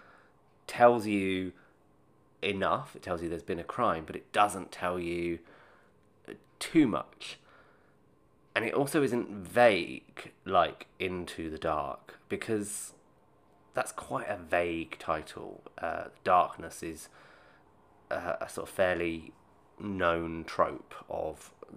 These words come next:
using dark weather, dark, um, dark skies to signal mood or, or bad things that have happened. That's probably my only issue with this book is, is the title, I think.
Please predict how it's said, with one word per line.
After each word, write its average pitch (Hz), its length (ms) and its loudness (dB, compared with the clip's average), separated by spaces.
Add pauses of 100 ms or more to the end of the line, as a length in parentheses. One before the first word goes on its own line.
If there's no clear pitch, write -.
(140)
using 80 800 -12
dark - 460 0 (520)
weather, 85 480 0
dark, - 380 -6 (220)
um, 73 560 -10 (480)
dark 78 240 -2
skies 76 640 4
to 78 500 -6 (320)
signal 80 540 -10
mood 80 400 -6
or, 76 300 -8
or 151 280 -8
bad 151 300 -2
things - 360 -14
that - 80 -12
have - 100 -12
happened. - 420 -18 (920)
That's - 260 4
probably 214 480 2
my 90 220 0 (100)
only 95 1000 0 (580)
issue 110 340 -2
with 85 160 -6
this - 140 -10
book - 260 -12
is, 82 240 -8
is 85 180 -8
the - 100 -10
title, 139 520 -6
I - 120 -6
think. - 420 -8